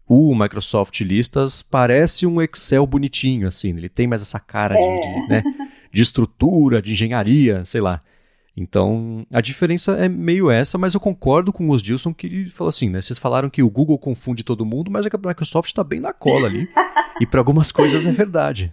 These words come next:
Speaker 1: né? Uma
Speaker 2: É.
Speaker 1: coisa, é, um outro exemplo disso, ela lançou o aplicativo Copilot, que a gente até comentou, acho que foi você que falou, Bia, ah, na verdade, né, é uma roupagem nova do Bing. Pior que não é. É um app novo, uma experiência nova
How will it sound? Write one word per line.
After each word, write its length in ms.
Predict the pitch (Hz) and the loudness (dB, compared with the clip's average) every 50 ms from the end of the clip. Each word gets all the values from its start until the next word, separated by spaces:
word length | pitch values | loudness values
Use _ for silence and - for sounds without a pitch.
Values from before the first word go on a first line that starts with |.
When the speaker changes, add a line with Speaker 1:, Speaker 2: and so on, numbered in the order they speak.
| - - | -8 -6
Speaker 1:
né? 220 | 98 92 101 107 - _ _ _ _ _ _ _ _ | -4 -4 -4 -4 -6 _ _ _ _ _ _ _ _
Uma 140 | - 113 - | 0 2 4
Speaker 2:
É. 80 | - 202 | 4 4
Speaker 1:
coisa, 280 | 190 156 147 156 - - - - _ _ - - - | 4 4 2 2 -2 -4 -8 -16 _ _ -20 -6 -2
é, 280 | 117 110 107 104 107 107 | 0 2 2 2 0 0
um 80 | 135 139 - - | -2 -2 0 0
outro 220 | 165 190 - 185 | 0 0 0 -2
exemplo 320 | 170 156 165 156 - 160 | -4 -2 -4 -2 -2 -2
disso, 460 | 135 117 110 101 92 - - 104 - - _ _ | 0 0 0 0 -2 -4 -8 -12 -14 -16 _ _
ela 180 | - 101 101 107 | -4 -2 -2 0
lançou 640 | 110 110 107 - - - 131 139 151 151 135 - - | 0 -2 -4 -4 -2 0 2 4 4 4 2 0 -2
o 100 | 120 120 | -2 -2
aplicativo 840 | 113 - 113 110 - 107 - - - 113 104 90 98 98 90 85 - _ | -2 -2 -4 -6 -6 -6 -6 -4 -2 -2 -2 -2 -2 -4 -6 -6 -8 _
Copilot, 840 | - 113 98 - _ - 117 139 165 180 135 104 92 - - - - _ _ _ _ _ - | -6 -6 -6 -4 _ 0 0 2 2 2 2 0 0 -2 -6 -10 -12 _ _ _ _ _ -4
que 60 | 139 | -4
a 40 | 123 | -2
gente 80 | 143 | -2
até 120 | - 190 190 | 0 -2 0
comentou, 320 | - 208 180 151 - 160 | 0 0 -2 -2 -2 -4
acho 80 | 151 - | -4 -4
que 60 | - | -6
foi 80 | - 170 | -8 -8
você 180 | 160 - - | -6 -6 -6
que 80 | 175 - | -6 -6
falou, 160 | - 156 135 | -2 -2 -2
Bia, 200 | 120 117 117 160 | 0 0 -2 -2
ah, 40 | 220 | -2
na 80 | 202 170 | -2 -2
verdade, 380 | 160 147 156 185 214 202 190 | -2 -2 -4 -4 -4 -4 -4
né, 80 | 190 190 | -4 -2
é 60 | 143 | -2
uma 120 | 117 120 | -2 -2
roupagem 360 | 110 127 127 - 135 135 135 120 | -4 -4 -4 -4 -4 -4 -4 -4
nova 180 | 113 117 - 120 | -4 -6 -6 -6
do 80 | 120 | -6
Bing. 140 | 113 113 113 113 113 | -6 -6 -6 -4 0
Pior 160 | - 151 170 | 0 0 2
que 80 | - 208 | 2 0
não 240 | 196 208 202 156 135 | 0 2 2 2 2
é. 120 | 147 117 - _ _ _ _ _ - | 0 0 -4 _ _ _ _ _ -4
É 80 | 101 | -2
um 260 | 104 104 95 92 95 98 | -2 -2 -2 0 2 2
app 320 | 117 151 196 - - 240 | 4 2 2 2 0 0
novo, 460 | 196 147 117 113 131 147 143 160 175 | 2 2 2 4 2 2 2 0 0
uma 140 | 160 120 110 | 0 -2 -4
experiência 720 | - - - 110 98 90 95 101 117 147 165 - - 175 | -4 -4 -4 -4 -2 0 0 2 2 2 0 0 -2 -2
nova 520 | 143 113 120 139 160 165 185 190 202 202 | -2 0 0 0 0 0 -2 -4 -4 -4